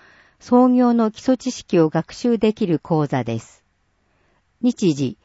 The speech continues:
九月七日土曜、午後一時半から四時半。場所、産業会館二階第一会議室。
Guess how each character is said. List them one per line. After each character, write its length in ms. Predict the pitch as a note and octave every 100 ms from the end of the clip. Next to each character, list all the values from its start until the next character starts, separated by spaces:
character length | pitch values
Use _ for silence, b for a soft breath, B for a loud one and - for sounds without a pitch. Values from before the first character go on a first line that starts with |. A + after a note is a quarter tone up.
| _ _ -
九 100 | C4
月 300 | C4 C4 F3
七 260 | E3+ G3 G#3+
日 200 | G3 E3
土 160 | E3
曜、 460 | F#3 E3+ C3 C3 - A#3
午 160 | A3+
後 180 | A#3+ F#3
一 220 | D#3+ A3+
時 120 | G#3
半 260 | A3 A3+ G3+
か 160 | - C#3+
ら 140 | -
四 160 | D3+ D3
時 160 | F#3+
半。 380 | E3 D#3 A2+ - - _ _ _ _ _ _ _ -
場 140 | G3
所、 280 | F#3 F#3+ F#3 _ _ _ _ _ _
産 300 | - A#3+ C4
業 220 | C4+ B3+ A#3
会 240 | B3 A3+
館 220 | - D3+
二 200 | C#3 D#3+
階 380 | - F#3+ E3 -
第 320 | D#3+ G#3 B3
一 180 | B3 -
会 280 | - G3 F3+
議 160 | E3 E3
室。 360 | - - -